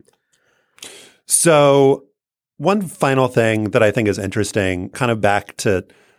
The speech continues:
the aside that you made about the games being on six different channels. It's been really hard to, like, find where the games are, and the Cubs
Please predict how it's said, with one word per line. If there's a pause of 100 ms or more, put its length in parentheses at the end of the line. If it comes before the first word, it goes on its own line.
(140)
the
aside
that
you
made
about
the
games
being
on
six
different
channels.
It's
been
really
hard (640)
to,
like,
find
where
the
games
are,
and
the
Cubs